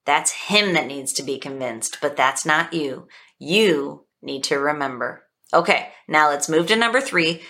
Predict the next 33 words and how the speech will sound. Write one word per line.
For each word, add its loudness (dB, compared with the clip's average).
which 0
is 0
the 2
hero's -2
journey. 0
The -4
hero's 2
journey 0
is -2
what 2
we're 0
talking 2
about 2
here. -4
So -2
the 0
hero's 2
journey -4
is, 0
uh, 4
the 0
way 4
that 4
all 6
the 4
best 0
movies -2
in -6
the -10
entire 2
world -2
are 2
set 0